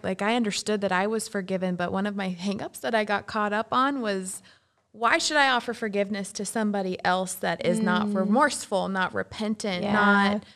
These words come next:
Speaker 1: how do I come to a place of peace with that?" And, and I think that sometimes in the Christian community, words are thrown around without necessarily exploring the gravity
Speaker 2: Mm,
Speaker 1: or the
Speaker 2: mm-hmm.
Speaker 1: depth of, of the challenge that's being presented with that word. So
Speaker 2: Yeah.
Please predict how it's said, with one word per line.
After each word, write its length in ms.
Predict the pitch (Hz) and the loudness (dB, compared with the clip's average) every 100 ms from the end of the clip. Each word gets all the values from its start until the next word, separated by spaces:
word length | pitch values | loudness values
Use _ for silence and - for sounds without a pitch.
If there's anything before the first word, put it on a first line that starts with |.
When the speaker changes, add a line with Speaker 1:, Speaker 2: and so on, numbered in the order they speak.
| _ _ _ _ | _ _ _ _
Speaker 1:
how 160 | - 302 | 0 2
do 80 | 339 | 2
I 100 | 254 | 0
come 260 | - 254 247 | 0 -2 0
to 140 | 220 | 0
a 60 | 196 | -2
place 420 | - 240 226 - | -2 -4 -2 -4
of 100 | 185 | -10
peace 340 | - 226 214 | -6 -4 -2
with 120 | 185 180 | -4 -4
that?" 260 | 170 165 - | -4 -6 -4
And, 280 | - 202 - | -2 -2 -2
and 280 | 196 190 - | -4 -4 -6
I 100 | 190 | -10
think 320 | - 254 240 | -2 -4 -2
that 260 | 233 - _ _ _ _ _ _ | -6 -8 _ _ _ _ _ _
sometimes 880 | - 247 233 233 226 220 208 202 - _ _ _ _ _ _ _ _ _ - | -12 -4 -4 -2 0 0 0 -4 -10 _ _ _ _ _ _ _ _ _ -4
in 140 | 226 | 0
the 100 | 220 | 0
Christian 560 | 214 - 226 - 233 220 | -2 -6 -6 -4 -4 -4
community, 760 | - 214 214 220 220 214 190 180 - | -2 0 2 2 0 0 -2 -2 -8
words 360 | 220 214 208 226 | -6 0 2 2
are 100 | 220 | -4
thrown 580 | - 233 226 220 214 214 - | -4 0 2 2 0 -4 -4
around 500 | 226 214 214 214 214 | -2 0 0 2 2
without 560 | 208 202 214 202 190 - - | 0 0 2 2 0 -4 -14
necessarily 680 | 220 202 226 214 220 208 202 | -4 -2 0 0 0 2 2
exploring 480 | 185 - - 208 196 | -2 -6 -10 -6 -4
the 80 | 185 | -4
gravity 580 | 185 175 190 226 220 175 | -4 -2 0 0 0 0
Speaker 2:
Mm, 60 | |
Speaker 1:
or 100 | 175 | 0
the 80 | 185 | 2
Speaker 2:
mm-hmm. 300 | 214 185 220 | 2 2 2
Speaker 1:
depth 100 | 269 | 0
of, 300 | 202 175 - | -2 -2 -6
of 220 | - 175 175 | -4 -2 -2
the 80 | |
challenge 540 | 180 190 185 202 185 - | -2 2 2 0 -4 -2
that's 240 | 190 185 | -2 -2
being 260 | 240 202 185 | -2 0 0
presented 460 | 190 185 247 285 214 | -2 0 0 0 -4
with 160 | 190 | -2
that 180 | 185 - | -2 0
word. 260 | 220 214 214 | 0 0 0
So 280 | - 208 | 4 4
Speaker 2:
Yeah. 180 | 202 254 | 4 -2